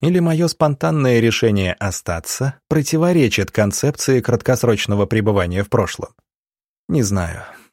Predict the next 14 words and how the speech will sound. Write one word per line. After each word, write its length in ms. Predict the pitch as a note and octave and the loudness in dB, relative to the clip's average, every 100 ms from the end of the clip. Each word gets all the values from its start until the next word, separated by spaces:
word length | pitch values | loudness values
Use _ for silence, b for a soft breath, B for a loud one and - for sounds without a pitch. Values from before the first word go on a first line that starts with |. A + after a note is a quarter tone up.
| _ | _
и 140 | E3 A2 | -2 0
ломать 440 | F#2+ G#2 G2+ F2+ | 2 2 2 0
голову 400 | - A#2+ F2+ F2 | 0 0 0 -4
сейчас 520 | - G#2 - F2+ - | -4 -4 -2 -4 -2
не 120 | A2+ G2+ | -2 0
хочу. 460 | A2 - F#2 E2 _ _ _ _ _ _ | -2 -2 -6 -10 _ _ _ _ _ _
Я 240 | B2 C#3+ C#3+ | -2 0 2
не 180 | D3 | 2
представлял, 680 | C#3+ D3+ - D#3 D3+ D3+ G#2+ | 2 0 0 -2 2 2 2
что 280 | - A#2+ G#2 | 0 0 0
жизнь 500 | F#2 D3 A#2+ F#2+ F2 - | 0 2 2 0 -2 -2
может 420 | E3 E3+ C3 C3 | -2 0 0 0
быть 280 | A#2+ C3+ - | -2 -2 0
такой, 500 | B2 A#2 - F2 | -2 0 -2 -4